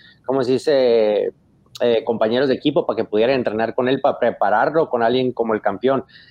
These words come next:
Entonces, sí, se-, sí es, es, es algo serio de que él dijo, "Pues yo no puedo,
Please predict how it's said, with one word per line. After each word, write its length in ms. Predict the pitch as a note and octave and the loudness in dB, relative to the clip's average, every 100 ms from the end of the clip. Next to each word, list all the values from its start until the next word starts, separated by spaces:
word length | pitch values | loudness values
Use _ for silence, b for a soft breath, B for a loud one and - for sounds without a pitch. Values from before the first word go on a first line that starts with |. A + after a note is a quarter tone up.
| _ | _
Entonces, 400 | G2+ A#2+ A#2+ C3 | -4 -4 -2 -4
sí, 240 | C3+ D3 | 0 0
se-, 220 | - C3+ - | 2 0 -2
sí 360 | - C3 C3 | -10 -4 0
es, 200 | C#3 C3 C3 | 0 0 -2
es, 280 | B2+ - A#2+ | -4 -4 -6
es 160 | A2+ | -2
algo 300 | B2+ C3+ C3 | 0 2 0
serio 280 | - B2+ C#3 | 2 2 2
de 100 | B2+ | 0
que 400 | - A2+ G#2 F#2 _ _ _ _ | 2 0 2 -4 _ _ _ _
él 180 | C3 C#3 | -2 0
dijo, 200 | C#3 B2 | 0 -2
"Pues 120 | G#2 | -2
yo 80 | A#2 | -2
no 120 | B2 | 0
puedo, 300 | C#3+ C#3+ - | 0 -2 -4